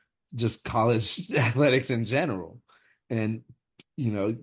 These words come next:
the, you see reports on stories, you see reports on players themselves, where the player's not even contacted.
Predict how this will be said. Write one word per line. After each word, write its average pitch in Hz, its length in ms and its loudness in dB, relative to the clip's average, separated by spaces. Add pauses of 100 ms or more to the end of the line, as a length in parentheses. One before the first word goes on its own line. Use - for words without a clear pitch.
the, 110 100 -6
you 98 160 -6
see 95 140 -6
reports 85 340 -8
on 76 120 -12
stories, 143 540 4
you 117 100 0
see 120 160 -2
reports 95 440 -4
on 87 120 -8
players 107 500 0
themselves, 107 760 -4
where 92 180 -6
the 80 80 -8
player's 98 360 -2
not 101 160 -2
even 95 220 -4
contacted. 85 680 -8